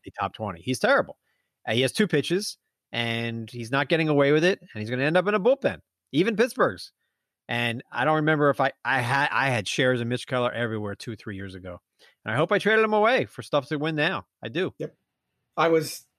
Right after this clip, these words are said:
Speaker 2: by the way, that was another year ago. I was being offered Keller for rental pieces and turned it down because I just didn't think there was anything special enough there.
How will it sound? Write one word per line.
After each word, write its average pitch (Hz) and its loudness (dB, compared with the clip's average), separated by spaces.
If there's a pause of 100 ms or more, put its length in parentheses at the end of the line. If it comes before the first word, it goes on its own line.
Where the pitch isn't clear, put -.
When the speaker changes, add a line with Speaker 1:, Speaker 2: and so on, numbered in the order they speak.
(160)
Speaker 2:
by 165 4
the 165 6
way, 165 4
that 151 2
was 151 2
another 147 2
year 120 0
ago. 113 0
I 139 0
was 131 -2
being 123 -4
offered 156 2
Keller 117 0
for 131 0
rental 123 0
pieces 120 -8
and 123 -2
turned 131 -2
it 120 -6
down 135 0
because 123 0
I 131 4
just 120 -2
didn't 131 0
think 131 -2
there 143 2
was 131 0
anything 147 0
special 165 2
enough 214 2
there. 110 -4